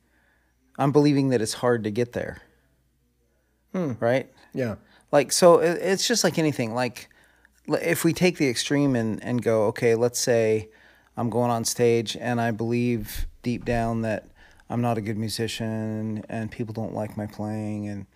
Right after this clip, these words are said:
Speaker 1: and, but I'm gonna try really hard." Well, I'm gonna get out there and it's gonna not be, it's not gonna be good.
Speaker 2: Mm-hmm.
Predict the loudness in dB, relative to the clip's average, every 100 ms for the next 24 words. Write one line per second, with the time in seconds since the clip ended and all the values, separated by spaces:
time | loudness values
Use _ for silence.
0 | _ -20 _ _ -10 -8 -2 0 0 0
1 | -2 2 4 4 2 -2 -2 -2 0 2
2 | 0 0 -10 -2 0 2 2 4 4 2
3 | 0 0 0 0 -2 -6 -12 -10 -8 -2
4 | -2 -2 -2 -4 -6 -8 -6 -8 -6 -6
5 | -4 -4 -4 -4 -4 -4 -6 -10 _ _
6 | _ _ -8 -4 -2